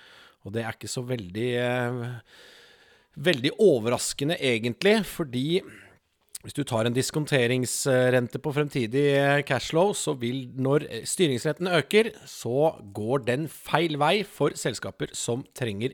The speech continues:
finansiering. Og mange av disse vekstselskapene, eh, har gode,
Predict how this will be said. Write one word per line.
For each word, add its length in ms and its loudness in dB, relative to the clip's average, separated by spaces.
finansiering. 720 -4
Og 80 -2
mange 140 2
av 60 0
disse 160 -2
vekstselskapene, 880 -2
eh, 400 -4
har 160 0
gode, 300 -2